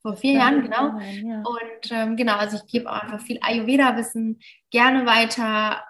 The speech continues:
Speaker 1: online, aber auch eben natürlich vor Ort halte ich auch regelmäßig Vorträge über alle möglichen Ayurveda-Themen und ja, that's about me.
Speaker 2: Das ist total schön und aber auch ein sehr, sehr spannender Lebensweg. Für dich geht es ja auch noch weiter.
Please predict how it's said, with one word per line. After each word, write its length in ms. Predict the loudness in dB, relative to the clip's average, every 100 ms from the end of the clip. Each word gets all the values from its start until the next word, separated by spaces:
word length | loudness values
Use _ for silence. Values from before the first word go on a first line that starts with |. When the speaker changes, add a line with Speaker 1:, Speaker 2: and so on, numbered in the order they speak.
| _
Speaker 1:
online, 760 | 2 2 2 0 -2 -2 -6 -6
aber 260 | -6 -4
auch 160 | -4 -6
eben 140 | -6
natürlich 440 | -6 -6 -6 -8 -10
vor 140 | -6
Ort 320 | -2 -2 -2
halte 220 | -6 -8 -10
ich 160 | -6
auch 200 | -6 -4
regelmäßig 440 | -4 -2 -4 -6 -4
Vorträge 680 | -4 -4 -4 -2 -2 -2
über 160 | -2 0
alle 240 | 0 2
möglichen 440 | 4 2 -2 -6 -4
Ayurveda-Themen 760 | -4 -2 -4 -4 -6 -6 -4
und 200 | -4 -8 _ -20 _ _ _ _ _ _ _ 4
ja, 440 | 6 6 2 -10 _ _ _ -12
that's 200 | -10 -6
about 260 | -4 2
me. 300 | 4 4 0 -18 _ _ _ _ _ _ -20 -20 -20 -8
Speaker 2:
Das 200 | -8 0
ist 180 | 0 2
total 400 | 0 4 2 2
schön 340 | 6 8 8
und 120 | 6 2
aber 380 | 0 0 2
auch 100 | 0
ein 220 | 0 -2 0
sehr, 260 | 2 2
sehr 160 | 2 0
spannender 480 | -2 -2 2 0 0
Lebensweg. 680 | 0 0 0 -2 -4 -4 -4
Für 80 |
dich 260 | 0 0 2
geht 180 | 0 2
es 120 | 2
ja 220 | 2 2
auch 120 | 0
noch 200 | -2 -4
weiter. 560 | -4 -2 -2 0 0